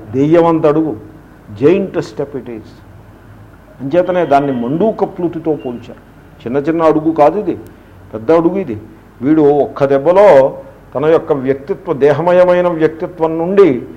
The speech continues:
సర్వ జగద్వ్యాపకమైన ప్రాణమయంతో అంత వాడు ఐక్యమైపోయినాడు. అలాగ మండూక ప్లుతి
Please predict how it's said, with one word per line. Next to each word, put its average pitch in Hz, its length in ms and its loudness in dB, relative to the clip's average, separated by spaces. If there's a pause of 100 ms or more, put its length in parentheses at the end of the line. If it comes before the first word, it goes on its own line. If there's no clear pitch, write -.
(300)
సర్వ 170 200 2
జగద్వ్యాపకమైన 175 880 2
ప్రాణమయంతో 160 840 -2 (100)
అంత 139 220 -4
వాడు 135 420 -2 (520)
ఐక్యమైపోయినాడు. 147 1160 0 (880)
అలాగ 135 240 2
మండూక 139 480 -2
ప్లుతి 139 520 -8